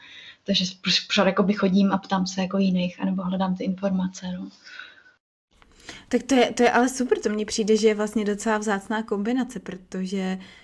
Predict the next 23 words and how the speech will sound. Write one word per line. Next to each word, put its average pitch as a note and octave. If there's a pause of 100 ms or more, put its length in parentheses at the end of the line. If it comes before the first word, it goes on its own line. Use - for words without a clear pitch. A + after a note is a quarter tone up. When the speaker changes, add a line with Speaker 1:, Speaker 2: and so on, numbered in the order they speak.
(120)
Speaker 2:
já G3+
třeba F#3
s F#3
touhletou F#3+
stránkou F#3
mám F#3
hrozný G3
problém. D#3+
Já F#3
jsem A#3
člověk, G#3
který G#3+
je A3+
jako A3+
organizovaný F3
a -
mám F3 (440)
organizovanost F#3 (120)
i G#3+
ráda, F3
víš, F#3
přesně -
jako, -